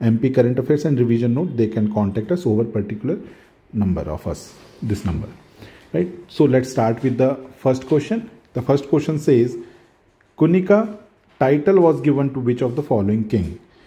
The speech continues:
कुनिका जो टाइटल था, इनमें से किस राजा को दिया गया है? ऑप्शंस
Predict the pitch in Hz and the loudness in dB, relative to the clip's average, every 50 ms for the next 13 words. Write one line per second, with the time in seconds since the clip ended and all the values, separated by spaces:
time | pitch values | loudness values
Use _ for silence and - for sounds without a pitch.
0 | _ _ _ _ _ _ _ _ _ - - 131 131 139 135 151 147 131 143 139 | _ _ _ _ _ _ _ _ _ 2 2 4 4 4 2 0 2 2 2 2
1 | 127 113 107 107 123 117 120 143 135 131 131 127 131 143 - - - 180 180 180 | 2 2 2 2 0 0 0 0 0 2 0 0 0 -4 -2 0 0 0 2 2
2 | 151 120 107 104 113 117 113 - 123 107 110 117 113 113 110 120 117 123 127 139 | 0 0 0 2 0 0 0 0 0 2 2 2 2 4 2 2 0 0 0 -2
3 | - - - 107 101 - - - 220 208 - | -4 -4 -2 -4 -4 -4 -4 -6 -6 -6 -6